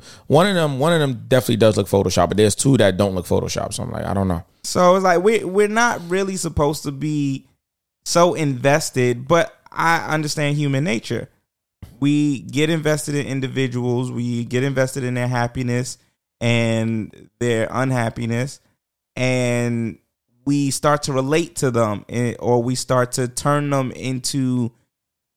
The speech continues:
Speaker 2: bigger than life individuals. We start to make them into legends or people that we look up to. And so their life decisions start to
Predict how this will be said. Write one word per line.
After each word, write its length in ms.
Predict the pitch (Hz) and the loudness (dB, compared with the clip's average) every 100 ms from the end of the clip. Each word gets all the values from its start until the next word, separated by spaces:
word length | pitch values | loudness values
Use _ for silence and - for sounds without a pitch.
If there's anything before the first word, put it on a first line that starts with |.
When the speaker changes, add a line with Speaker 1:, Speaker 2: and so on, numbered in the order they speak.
| _ _ _ _ - | _ _ _ _ 0
Speaker 2:
bigger 580 | 156 165 147 156 147 147 | 4 4 4 4 4 4
than 380 | 139 131 123 123 | 2 0 0 -2
life 420 | 143 151 127 - | 0 0 -2 -8
individuals. 1040 | - 143 135 120 139 147 131 120 113 110 | -6 -4 -2 0 0 0 0 0 0 0
We 140 | 110 117 | -2 -4
start 300 | - 120 117 | -2 -2 -2
to 80 | 120 | -4
make 260 | 120 120 | -4 -4
them 140 | 117 120 | -4 -4
into 200 | 120 113 | -4 -4
legends 840 | 110 123 127 120 113 101 95 107 | 0 0 0 -2 -2 -2 -4 -4
or 300 | 110 107 110 113 _ _ _ _ | 0 0 0 -4 _ _ _ _
people 280 | - 135 131 | -4 -2 0
that 140 | 123 110 | 2 2
we 100 | 120 | 0
look 240 | 117 - | -2 2
up 200 | 127 127 | 0 0
to. 380 | - 120 110 127 _ _ _ _ | -2 -2 0 -4 _ _ _ _
And 180 | - 123 | -2 0
so 240 | - 135 127 | 2 4 4
their 180 | 135 | 2
life 340 | 131 131 139 - | 4 4 2 0
decisions 640 | 127 - 147 147 131 123 | -4 -2 0 0 0 -2
start 260 | - 120 117 | 0 0 0
to 140 | 113 | -4